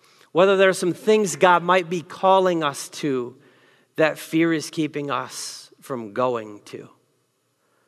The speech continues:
Like, what is it in your life that God's been tugging at your heart for that you're a little bit afraid to step out in faith and trust him for? Whether it's a conversation that you need to have, a career move you need to make, a school you need to apply to,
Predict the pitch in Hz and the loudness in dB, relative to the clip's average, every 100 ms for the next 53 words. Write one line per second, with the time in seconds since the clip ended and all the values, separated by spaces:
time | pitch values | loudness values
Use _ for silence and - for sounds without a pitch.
0 | _ _ - 139 185 226 240 214 202 190 | _ _ -14 2 6 6 6 4 4 2
1 | 175 185 175 160 147 165 156 139 151 143 | 4 4 2 -2 0 0 0 -2 -6 -2
2 | - 175 170 160 156 147 135 139 151 147 | 0 2 0 -6 -6 -6 -4 0 0 -2
3 | - 139 135 135 135 131 139 156 151 151 | -6 -6 -6 -8 -8 -6 -4 -4 -4 -6
4 | 147 127 - 147 147 143 131 - - _ | -6 -10 -6 -4 -4 -6 -8 -12 -20 _
5 | - - - 147 - 143 139 139 143 123 | -10 -10 -8 -10 -6 0 0 0 -6 -16
6 | 120 - 139 127 - 131 117 - - - | -16 -8 -6 -6 -10 -16 -14 -8 -8 -8
7 | - 110 110 - 147 _ _ _ _ _ | -12 -16 -18 -20 -20 _ _ _ _ _
8 | _ _ _ _ - 147 139 - - 165 | _ _ _ _ -4 -2 -2 -2 2 2
9 | 147 127 175 180 175 170 160 143 143 131 | 2 -2 2 2 0 -4 -6 -6 -6 -6
10 | 127 104 135 123 120 127 - 131 143 175 | -6 -4 -4 -4 -6 -8 -2 2 4 2
11 | 165 151 131 135 131 127 127 117 127 - | 2 -4 -6 -8 -8 -8 -8 -8 -10 -8
12 | 160 160 170 143 139 120 131 117 - 120 | -4 -2 -2 -4 -8 -8 -10 -8 -10 -12
13 | 120 131 | -10 -8